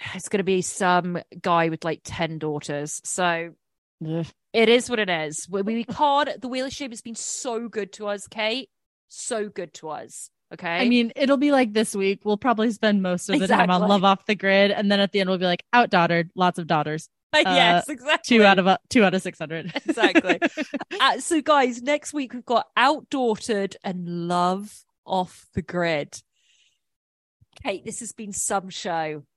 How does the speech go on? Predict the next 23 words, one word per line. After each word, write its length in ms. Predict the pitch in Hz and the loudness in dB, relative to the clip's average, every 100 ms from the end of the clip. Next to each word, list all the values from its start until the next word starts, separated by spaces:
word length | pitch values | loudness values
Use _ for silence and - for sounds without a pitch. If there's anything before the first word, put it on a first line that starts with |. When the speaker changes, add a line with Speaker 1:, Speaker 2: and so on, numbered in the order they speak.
| _ _ _ - | _ _ _ -10
Speaker 2:
You're 280 | 196 170 220 | -2 4 6
gonna 200 | 262 262 | 6 4
have 180 | 233 226 | 4 2
to 100 | 208 | 2
watch 360 | 175 165 156 - _ - | 2 2 0 -8 _ -12
the 180 | 175 175 | -4 -2
whole 200 | 165 147 | 0 -2
season 320 | 156 143 156 | -6 -12 -10
of 120 | 156 | -10
Love 160 | 170 117 | -6 -6
Off 200 | 82 - | -8 -10
the 100 | - | -14
Grid. 260 | - 104 - | -10 -6 2
Speaker 1:
I'll 140 | 240 | 4
watch 320 | 196 196 - | 4 0 -2
it. 120 | 185 - _ _ - | -6 -6 _ _ -4
Um, 160 | 262 | -4
the 160 | 262 262 | -2 -2
only 320 | 262 311 359 | 0 0 -4
thing 180 | - 320 | -8 -8
I'm 120 | 277 | -6
worried 240 | 247 214 175 | -4 -4 -4
about, 340 | 143 135 - | -8 -10 -12